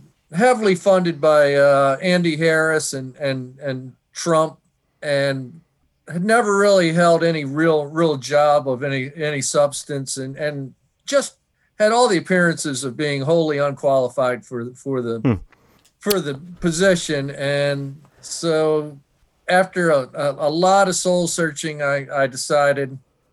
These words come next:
Speaker 1: I couldn't live with myself if we just handed the job to her, and, and it just wouldn't be fair to the citizens of Cecil County.
Speaker 2: I think that that's a, a fair proposition. Alan McCarthy wa-,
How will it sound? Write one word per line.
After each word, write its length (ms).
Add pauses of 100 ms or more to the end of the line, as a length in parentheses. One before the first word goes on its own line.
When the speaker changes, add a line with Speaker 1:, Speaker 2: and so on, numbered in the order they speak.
(840)
Speaker 1:
I 40
couldn't 300
live 240
with 120
myself 520
if 120
we 100
just 280
handed 320
the 80
job 460
to 180
her, 160
and, 240
and 240
it 200
just 220
wouldn't 240
be 120
fair 340
to 60
the 120
citizens 580
of 100
Cecil 360
County. 460 (260)
Speaker 2:
I 140
think 240
that 200
that's 500 (100)
a, 320 (180)
a 100
fair 560 (640)
proposition. 920
Alan 360
McCarthy 920 (420)
wa-, 720